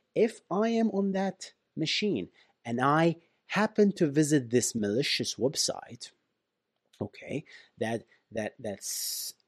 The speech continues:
that, that basically I, I'm gonna visit that website. This is the victim website. This is the problem,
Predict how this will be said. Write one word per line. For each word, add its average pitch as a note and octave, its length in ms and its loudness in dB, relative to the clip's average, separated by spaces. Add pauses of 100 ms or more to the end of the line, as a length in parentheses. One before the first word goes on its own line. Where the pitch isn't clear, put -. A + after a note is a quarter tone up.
(160)
that, A2+ 320 -4
that G#2+ 260 -4
basically A2 480 -2
I, G2+ 120 -4 (100)
I'm G2+ 120 -10
gonna G2+ 300 -4 (120)
visit G#2+ 360 -2
that D3+ 160 10
website. G2+ 420 0
This G2 120 -10
is G#2 100 -8
the G2 100 -4
victim F#2+ 380 -6
website. - 380 -10
This E2 100 -18
is F2 60 -16
the F2+ 80 -10
problem, G2 580 -6